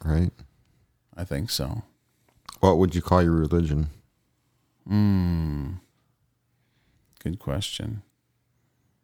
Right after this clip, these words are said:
Speaker 2: I'd have to think about that one.
Speaker 1: Hmm. We don't like thinking.
Speaker 2: No. I'd have to think about that because it would probably be something like, uh, it, but ki-, kind of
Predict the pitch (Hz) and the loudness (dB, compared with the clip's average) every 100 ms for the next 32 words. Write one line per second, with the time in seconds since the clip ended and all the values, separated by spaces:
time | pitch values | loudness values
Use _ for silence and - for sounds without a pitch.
0 | _ _ _ _ _ _ _ _ - 139 | _ _ _ _ _ _ _ _ -8 -6
1 | 123 101 - 98 - 117 120 113 120 101 | -6 -6 -6 -8 -8 -14 -14 -14 -12 -12
2 | 101 101 _ _ _ _ _ _ _ _ | -14 -14 _ _ _ _ _ _ _ _
3 | _ _ _ _ - 78 58 - _ _ | _ _ _ _ -2 -2 -2 -8 _ _
4 | _ _ _ _ _ _ _ _ _ - | _ _ _ _ _ _ _ _ _ -10
5 | - 82 73 69 65 78 76 82 85 82 | -2 0 2 0 0 -2 -2 -2 -4 -6
6 | _ _ - 95 82 90 - _ _ _ | _ _ -4 -2 -2 -6 -10 _ _ _
7 | _ _ _ _ _ _ _ - 117 110 | _ _ _ _ _ _ _ 0 0 0
8 | - 110 101 90 87 87 82 71 82 95 | -2 -2 -2 -2 -4 -4 -6 -6 -6 -4
9 | 92 95 85 101 98 90 92 90 90 90 | -2 -4 -2 -2 -2 -2 -4 -4 -4 -6
10 | 87 85 85 82 - 78 73 73 - _ | -6 -6 -6 -6 -8 -8 -8 -8 -14 _
11 | _ _ _ _ _ _ _ _ - 107 | _ _ _ _ _ _ _ _ -12 -10
12 | - - 120 - - 147 175 120 | -8 -4 -4 -6 -6 -2 0 -2